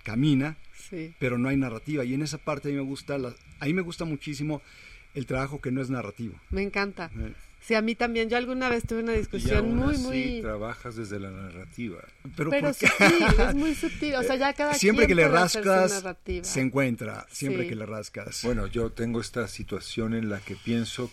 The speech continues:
Speaker 3: que, eh, el arte
Speaker 1: Ujú.
Speaker 3: contemporáneo has-, es-, eh, ha sustituido a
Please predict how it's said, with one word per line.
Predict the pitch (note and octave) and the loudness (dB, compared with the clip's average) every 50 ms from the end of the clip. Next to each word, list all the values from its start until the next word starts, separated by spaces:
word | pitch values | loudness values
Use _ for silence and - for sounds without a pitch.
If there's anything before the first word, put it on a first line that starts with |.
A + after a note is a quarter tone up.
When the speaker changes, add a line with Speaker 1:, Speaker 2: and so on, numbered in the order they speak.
| - | -8
Speaker 3:
que, | - A#2+ A#2 A2+ A#2 A#2 A#2 A#2+ - - - - | -4 -2 -2 0 0 -2 -2 -4 -6 -10 -14 -12
eh, | F#2+ F#2 F2+ F2 E2+ E2+ - - - | -10 -10 -10 -10 -12 -14 -16 -16 -12
el | E2+ F2 E2+ F2 F2+ G2 | -12 -10 -10 -10 -8 -8
arte | G#2+ A2+ A2+ G#2+ - - - A#2 A#2 A#2+ - - - - - - - | -8 -8 -8 -10 -10 -8 -6 -4 -4 -4 -6 -10 -14 -20 -20 -12 -6
Speaker 1:
Ujú. | - B2 | -4 -2
Speaker 3:
contemporáneo | B2 C3+ C3+ A#2+ G2 G2 G2 G2+ G#2 G#2+ A2 A2 G#2 G2 G#2 A#2+ A#2+ - - - - - - - A2+ | 0 2 2 0 0 0 -2 0 0 2 0 0 -2 -2 -4 -6 -8 -12 -18 -20 -16 -4 0 0 2
has-, | G2+ - - - - - | 2 0 -4 -8 -6 -4
es-, | B2 G#2+ - - - - | -4 -4 -6 -8 -10 -8
eh, | - B2 G#2+ G#2 G2+ - - | -6 -4 -2 -2 -4 -4 -4
ha | A#2 A2+ G#2 | -6 -6 -6
sustituido | - B2 A2+ - - A#2+ - - - G#2 G2+ G#2+ A#2 C3 B2+ A#2 A2+ A2+ A#2+ B2+ C3 - - - - - - - | -6 -8 -8 -6 -8 -8 -6 -6 -4 -2 -2 0 0 -2 0 0 0 0 0 -2 -4 -6 -10 -16 -20 -20 -14 -10
a | - G2+ A2 A#2 A#2+ B2+ C3 - | -8 -6 -6 -6 -6 -8 -10 -12